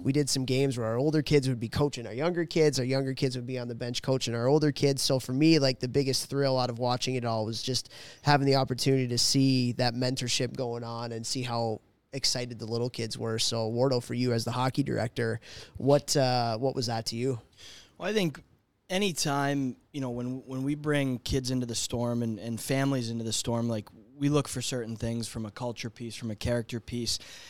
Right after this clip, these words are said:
Speaker 2: And I'll tell you, just being on the bench with, with, you know, coaching the inter-squad games and, and interacting with the parents, to see the energy and excitement that not only the younger kids had with the older kids, but, but really the older kids, like, getting behind the younger kids. Like,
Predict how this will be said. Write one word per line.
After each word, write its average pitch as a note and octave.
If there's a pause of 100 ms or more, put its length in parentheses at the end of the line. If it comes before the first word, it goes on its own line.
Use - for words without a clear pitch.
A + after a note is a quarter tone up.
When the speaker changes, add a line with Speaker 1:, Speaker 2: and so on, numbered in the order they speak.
(240)
Speaker 2:
And D3
I'll C#3
tell D#3
you, B2+
just C#3+
being D#3+
on C#3
the A#2+
bench A#2+
with, A2+
with, B2
you D#3
know, B2
coaching C3
the A#2+
inter-squad B2
games A#2
and, G#2+
and G#2+ (260)
interacting D3
with A#2+
the A2
parents, B2+
to -
see -
the F3+
energy C#3
and A#2+
excitement B2 (400)
that B2+ (340)
not D3+
only G3
the C3+
younger A#2+
kids A#2+
had B2
with A#2+
the G#2
older B2
kids, B2
but, B2+
but C3+
really D#3+
the B2+
older C#3
kids, B2
like, A#2
getting C#3
behind B2
the A#2
younger A#2
kids. A#2+
Like, A#2